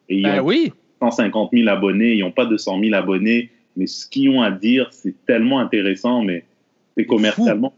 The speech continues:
Speaker 1: ils n'accordent pas d'importance alors qu'ils ont leur importance. Leur savoir est vital, tu vois.
Speaker 2: Man, c'est malade, là. Puis, tu sais, je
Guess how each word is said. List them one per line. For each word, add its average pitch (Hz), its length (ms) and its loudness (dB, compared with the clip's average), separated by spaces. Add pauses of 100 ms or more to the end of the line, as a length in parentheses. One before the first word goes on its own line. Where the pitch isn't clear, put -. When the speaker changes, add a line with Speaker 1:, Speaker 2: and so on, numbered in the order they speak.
Speaker 1:
ils - 20 -2
n'accordent 98 320 -4
pas 120 120 0
d'importance 117 580 -4
alors 95 340 -2
qu'ils 95 260 -2
ont 117 140 2
leur 92 200 -2
importance. 90 500 -6
Leur 92 160 -4
savoir 113 580 -2 (720)
est 110 320 2 (160)
vital, 113 600 -2 (180)
tu - 80 -10
vois. 87 260 -4
Speaker 2:
Man, 147 120 -16 (400)
c'est - 160 -12
malade, 170 560 0
là. 151 160 -4
Puis, - 160 -20
tu - 80 -16
sais, 214 100 -4
je - 20 -8